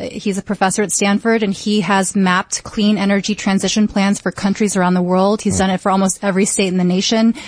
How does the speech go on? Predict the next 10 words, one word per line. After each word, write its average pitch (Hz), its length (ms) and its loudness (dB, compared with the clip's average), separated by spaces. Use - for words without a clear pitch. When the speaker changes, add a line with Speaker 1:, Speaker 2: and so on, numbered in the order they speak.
Speaker 1:
He's 226 200 -2
created 202 340 0
pathways 226 680 0
that 185 120 -2
show 214 380 2
that 196 100 0
it's - 160 -4
possible 214 480 -2
to 214 80 -2
go 202 420 2